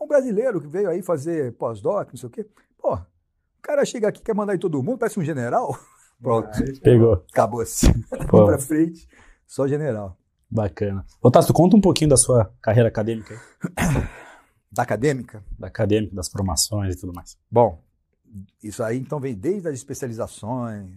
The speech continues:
Speaker 1: né? Desde que eu me formei. Bom, eu me formei em mil novecentos e oitenta e três, em Santos, na fefs, que foi a primeira faculdade de educação física particular do Brasil. E dentro da faculdade, eu já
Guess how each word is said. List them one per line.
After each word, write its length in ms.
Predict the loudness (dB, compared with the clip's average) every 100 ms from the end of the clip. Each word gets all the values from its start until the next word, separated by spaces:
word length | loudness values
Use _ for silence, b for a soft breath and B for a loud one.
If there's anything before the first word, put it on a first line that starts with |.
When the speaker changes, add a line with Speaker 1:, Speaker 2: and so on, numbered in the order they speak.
| -20
Speaker 1:
né? 180 | -16 -12 -10
Desde 260 | -10 -10
que 60 | -10
eu 40 |
me 60 | -12
formei. 720 | -8 -6 -6 -6 -8 -10 -16 _ _ _ _ _ _ _ _ _ _ _
Bom, 200 | -2 0
eu 60 | 2
me 40 | 2
formei 680 | 2 2 0 -2 -2 -4 -10 _
em 100 | -12
mil 140 | -6 -4
novecentos 240 | -4 -6
e 40 |
oitenta 260 | -8 -8 -8
e 40 |
três, 600 | -6 -4 -4 -4 -10 -16 -10
em 120 | -10
Santos, 640 | -6 -4 -4 -6 -20 -20 _ -10
na 140 | -10
fefs, 400 | -6 -4 -4 -8
que 60 | -12
foi 100 | -10
a 20 |
primeira 540 | -4 -2 0 -2 -6 _ _ _ _ -6
faculdade 540 | -6 -4 -6 -4 -4
de 20 | -8
educação 300 | -12 -10 -14
física 420 | -12 -12 -10 -8
particular 520 | -8 -8 -10 -6 -6
do 60 | -6
Brasil. 480 | -10 -10 -10 -12 _ _ _ _ _ _ _ _ _ _ _ _
E 320 | -4 0 -2 -4 _ -20 -20 -20 _
dentro 640 | -20 0 4 4 2 -4
da 80 | -6
faculdade, 880 | -2 -4 -4 2 2 2 -2 -10 -12 _ _
eu 240 | -8 -6 -4
já 500 | -2 -2 -2 -4